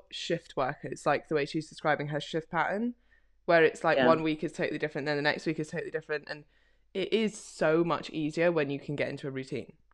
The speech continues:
Speaker 1: So the fact that you're working your way around that, like, applaud you for that. But even, even the way you've just worked your life around that as well, I think is very impressive.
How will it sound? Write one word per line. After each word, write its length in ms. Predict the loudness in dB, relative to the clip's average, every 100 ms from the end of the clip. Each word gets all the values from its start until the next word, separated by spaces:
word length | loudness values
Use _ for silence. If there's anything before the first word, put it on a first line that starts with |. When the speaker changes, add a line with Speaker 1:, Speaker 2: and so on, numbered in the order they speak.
| -12 _ _ _ _ _ 2
Speaker 1:
So 120 | 2
the 100 | 4
fact 280 | 2 2 2
that 120 | 2
you're 100 | 2
working 420 | 6 4 4 -2
your 120 | 0
way 160 | 2 4
around 320 | 4 2 0
that, 300 | 0 0 -2 -10 _ _ _ _ -6
like, 260 | -4 -4 -8 -18 _ -12
applaud 420 | -8 -4 -4 -4
you 180 | -4 -6
for 180 | -4 2
that. 280 | 2 2 0
But 100 | 0
even, 640 | 2 2 4 2 -2 -6 -2
even 200 | 2 2
the 60 |
way 120 | 4 4
you've 200 | 2 -2
just 180 | -2
worked 260 | 0 0 0
your 100 | -4
life 360 | -2 -2 -2 -2
around 280 | -2 -2 -4
that 140 | -10
as 80 | -2
well, 320 | 0 0 -2 -16 _ _ _ -12
I 60 |
think 200 | -10 -8
is 100 | -4
very 220 | 0 2 2
impressive. 580 | -4 -10 -12 -14 -16